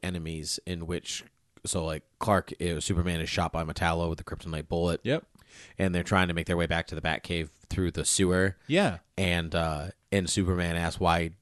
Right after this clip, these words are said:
Speaker 1: why don't the good villains die?" And Batman's like, "Clark, what the hell are good villains?"
Speaker 2: <laughs>
Speaker 1: And, like, that, like, that little scene to me is so Superman.
Speaker 2: It's very emblematic.
Speaker 1: Yeah.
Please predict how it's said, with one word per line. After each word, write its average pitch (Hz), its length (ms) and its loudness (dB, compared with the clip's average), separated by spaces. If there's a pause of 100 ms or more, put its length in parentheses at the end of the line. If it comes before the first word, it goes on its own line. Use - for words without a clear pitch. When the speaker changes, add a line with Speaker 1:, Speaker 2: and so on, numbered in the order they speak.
(340)
Speaker 1:
why 90 280 2
don't 87 180 0
the 87 80 0
good 76 200 -2
villains 95 400 2
die?" 101 460 6
And 87 120 -2
Batman's 80 280 -2
like, 85 140 -4
"Clark, - 240 -2
what 110 100 2
the 92 80 2
hell 82 160 0
are 73 60 -6
good 80 280 -4
villains?" 208 480 12
Speaker 2:
<laughs> - 0 -
Speaker 1:
And, 190 640 12
like, - 880 8
that, 135 360 12
like, 139 280 10
that 135 280 10
little 143 300 12
scene 131 360 10
to 123 120 6
me 110 240 10
is 98 180 8
so 123 540 12
Superman. 85 800 6
Speaker 2:
It's 104 180 0
very 95 580 6
emblematic. 85 580 2
Speaker 1:
Yeah. 95 340 6